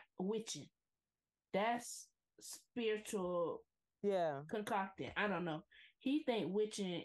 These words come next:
Speaker 1: is eat children, ride a
Speaker 2: Yeah.
Speaker 1: broom, that kind of thing. What you doing?
Speaker 2: Yeah.
Speaker 1: I ain't seen none of that. So you're not a witch.
Speaker 2: Yeah.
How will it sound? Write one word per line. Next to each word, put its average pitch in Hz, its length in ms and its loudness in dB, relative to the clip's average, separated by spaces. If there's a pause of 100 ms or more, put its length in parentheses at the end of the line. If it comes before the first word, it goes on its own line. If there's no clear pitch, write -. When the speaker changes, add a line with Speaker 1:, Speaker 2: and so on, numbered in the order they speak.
Speaker 1:
is 170 600 -2 (500)
eat 214 320 -2
children, 185 760 2 (300)
ride 190 320 2
a 185 40 2
Speaker 2:
Yeah. 180 40 0
Speaker 1:
broom, 175 580 0 (400)
that 185 260 -2
kind 156 240 -2
of 160 60 -10
thing. 104 340 -8
What 208 300 0
you 285 120 2
doing? 269 160 2
Speaker 2:
Yeah. - 20 2
Speaker 1:
I 208 180 2
ain't 240 140 2
seen 208 240 2
none 165 140 2
of 147 60 -2
that. 101 280 -6 (600)
So 208 100 -2
you're 214 160 0
not 185 160 0
a 160 40 0
witch. - 480 -8 (480)
Speaker 2:
Yeah. 156 200 -2